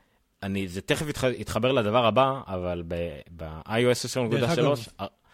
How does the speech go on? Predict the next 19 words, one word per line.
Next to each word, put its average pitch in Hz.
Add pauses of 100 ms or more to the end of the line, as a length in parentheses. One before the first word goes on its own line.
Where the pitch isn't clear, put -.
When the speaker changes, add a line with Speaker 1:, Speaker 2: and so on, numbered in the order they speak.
Speaker 1:
הרבה 117
יותר 127
קל 131
לעשות 113
two 101
factor. - (1040)
Speaker 2:
וגם 165
תעשו 160
את 147
זה 147
בוואטסאפ 120
שלכם, 190 (100)
יש -
two 185 (140)
factor 180
authentication, 180
וכמובן 139
בג'ימייל 127
שלכם. 107